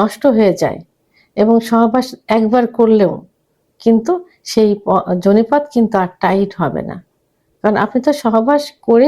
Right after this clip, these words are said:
আপনি দেশের বাইরে গেছেন। এবং যদি একটা বাচ্চা দিয়ে যান, তো সেই বাচ্চাটা, আহ,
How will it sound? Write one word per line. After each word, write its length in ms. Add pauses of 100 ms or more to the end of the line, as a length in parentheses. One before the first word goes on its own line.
আপনি 200
দেশের 280
বাইরে 300
গেছেন। 320 (1000)
এবং 200 (300)
যদি 160
একটা 240
বাচ্চা 400
দিয়ে 280
যান, 200 (1040)
তো 60 (180)
সেই 220
বাচ্চাটা, 560 (480)
আহ, 500